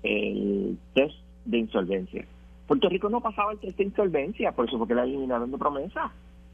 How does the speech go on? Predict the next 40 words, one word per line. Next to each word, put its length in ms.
Puerto 180
Rico 140
tenía 180
los 140
chavos, 260
lo 100
que 40
pasa 200
es 80
que 220
querían 440
seguir 280
en 160
la 120
jauja, 460
en 140
la 100
fiesta, 460
porque 240
aquí, 360
ay, 360
que 100
estamos 340
en 60
austeridad. 520
Imposible, 720
porque 280
los 140
gastos 260
del 80
gobierno 260
han 100
seguido 200
aumentando, 500
no 240
han 80
votado 400
ningún 280
empleado 400
público. 460